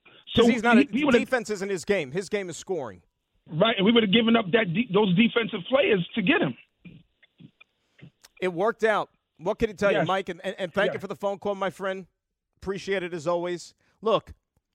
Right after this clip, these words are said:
Speaker 2: we all forecast, well, I don't wanna say we all. I'm not gonna go there. But so many folks forecasted gloom and doom before that series started.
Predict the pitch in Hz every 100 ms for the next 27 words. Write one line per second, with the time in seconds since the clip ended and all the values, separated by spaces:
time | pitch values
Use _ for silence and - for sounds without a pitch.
0 | _ _ _ _ _ _ _ _ _ _
1 | _ 127 247 302 254 - 226 226 - 190
2 | 180 214 208 196 147 160 131 127 110 107
3 | 127 139 131 117 104 98 82 _ _ _
4 | _ _ _ _ _ - 196 - - 277
5 | 294 269 254 170 - 190 156 - - -
6 | _ _ _ _ _ - 226 - 214 202
7 | 190 147 160 208 196 170 175 160 139 -
8 | 160 139 139 - 120 113 - 87 80